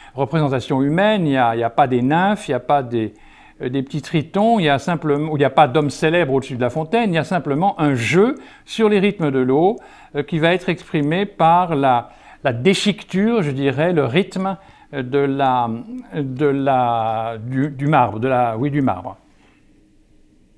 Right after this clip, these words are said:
Et on le voit à droite, là, le gros plan est intéressant parce qu'on voit l'eau, on voit l'int-, et à droite, vous avez évidemment, vous voyez, toutes ces contorsions, ces remontées, euh,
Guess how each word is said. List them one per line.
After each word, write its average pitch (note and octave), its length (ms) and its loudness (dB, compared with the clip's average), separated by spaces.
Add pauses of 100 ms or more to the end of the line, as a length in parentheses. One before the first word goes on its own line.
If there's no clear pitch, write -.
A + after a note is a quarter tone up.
(440)
Et D#3+ 100 2
on C3+ 100 2
le B2+ 80 0
voit E3 200 6
à D#3 60 6
droite, F3+ 300 4
là, D3+ 160 6
le C3+ 140 2
gros C#3+ 240 4
plan F#3+ 220 2
est D#3+ 100 -2
intéressant E3 540 0
parce E3+ 160 -2
qu'on C#3+ 120 0
voit B2+ 200 4
l'eau, D#3+ 280 4
on D#3+ 100 0
voit C3 160 -2
l'int-, C3 240 -4
et C#3+ 220 -2
à C3 120 2
droite, D#3 360 0
vous C3 140 -4
avez B2+ 280 -2 (480)
évidemment, C3 420 -2
vous D#3+ 60 0
voyez, C#3+ 140 0
toutes C#3+ 180 -4
ces C#3 120 -6
contorsions, D3 800 -4
ces C#3 180 -6
remontées, C3 800 -2
euh, A#2 160 -6